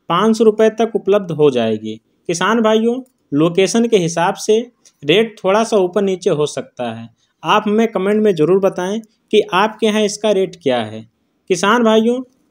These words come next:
अब हम बात कर लेते हैं कि हमें जो इसमें कुछ सावधानियां रखनी चाहिए। तो आप जब भी इसका स्प्रे खेत में अपने लगाएं, तो सुबह दस बजे से पहले और शाम को चार बजे के बाद लगाएं,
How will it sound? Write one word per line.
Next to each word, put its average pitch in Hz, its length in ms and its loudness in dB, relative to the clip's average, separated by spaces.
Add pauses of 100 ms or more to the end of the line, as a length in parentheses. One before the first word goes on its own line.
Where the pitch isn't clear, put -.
अब 202 140 0
हम 208 180 0
बात 196 240 0
कर 214 120 0
लेते 202 360 0
हैं 202 220 -4
कि 202 120 -8
हमें 165 300 -4
जो 180 100 0
इसमें 175 220 -6
कुछ 170 180 -12
सावधानियां 143 580 -4
रखनी 135 240 -8
चाहिए। 131 420 -10 (460)
तो 220 60 4
आप 202 400 0
जब 196 200 4
भी 202 140 4
इसका 196 300 0
स्प्रे 180 300 -2
खेत 165 300 -6
में 160 80 -2
अपने 156 200 -4
लगाएं, 143 400 -4 (400)
तो 196 80 2
सुबह 214 340 0
दस 208 200 2
बजे 196 220 2
से 208 160 -4
पहले 165 380 -4 (360)
और 165 160 0
शाम 170 340 -2
को 240 260 -6 (240)
चार 196 240 2
बजे 190 200 2
के 214 160 0
बाद 135 260 -2
लगाएं, 110 360 -6